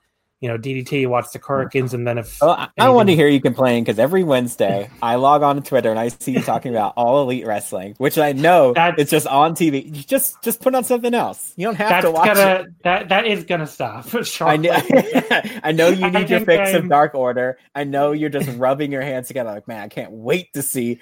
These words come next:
Speaker 2: you know, whoever, Peter Avalon." <laughs>
Speaker 1: I don't think, I don't think Peter Avalon has been on T N T once, honestly. Uh, maybe he has, but no, it's the,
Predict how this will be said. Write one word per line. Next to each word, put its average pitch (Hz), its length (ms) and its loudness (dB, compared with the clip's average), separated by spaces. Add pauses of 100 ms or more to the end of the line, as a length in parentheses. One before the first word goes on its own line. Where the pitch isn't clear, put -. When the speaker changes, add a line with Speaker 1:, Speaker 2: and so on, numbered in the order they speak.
(100)
Speaker 2:
you 139 180 -6
know, 104 200 -4 (140)
whoever, 127 500 4 (380)
Peter 156 260 4
Avalon." 143 800 2
<laughs> - 1080 -20
Speaker 1:
I 131 100 -4
don't 123 140 -4
think, 120 180 -8
I 147 80 -4
don't 156 140 0
think 147 160 -4
Peter 143 180 -2
Avalon 123 320 -2
has 117 120 -12
been 117 140 -8
on 113 140 -10
T 131 140 -8
N 113 100 -8
T 123 140 -10
once, 113 460 -14
honestly. 113 580 -12 (500)
Uh, 113 440 -8
maybe 127 320 -6
he 110 60 -8
has, 107 400 -14 (120)
but 120 120 -12
no, 117 180 -2
it's 110 160 -12
the, 117 300 -6